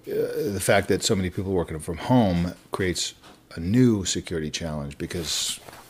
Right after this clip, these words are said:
you know, what equipment are they using? What networks are they using? This is all out of the control of, of people. I mean, we, you know, we, we basically double, triple, quadruple. I don't know what the,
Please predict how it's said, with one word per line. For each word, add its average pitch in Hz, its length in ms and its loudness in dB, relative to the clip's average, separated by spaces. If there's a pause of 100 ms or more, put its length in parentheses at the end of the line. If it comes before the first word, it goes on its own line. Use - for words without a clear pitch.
you 101 80 -2
know, 90 100 0
what 87 180 4
equipment 90 360 0
are 76 60 -8
they 80 100 -4
using? 76 420 -6
What 85 160 0
networks 95 400 -2
are 80 60 -6
they 73 140 -6
using? 71 400 -10 (500)
This - 200 -2
is 95 60 2
all 87 320 6
out 87 120 2
of 82 80 0
the 82 60 -6
control 82 600 0
of, 76 460 -4 (1900)
of 104 160 2
people. 95 260 2
I 80 40 4
mean, 92 180 2
we, 104 180 2
you 107 240 0
know, 87 120 2
we, 90 160 0
we 98 180 0
basically 92 480 2
double, 85 320 4
triple, 98 400 2
quadruple. 90 400 0
I 90 100 6
don't 98 140 2
know 92 120 2
what 87 200 0
the, 80 160 -2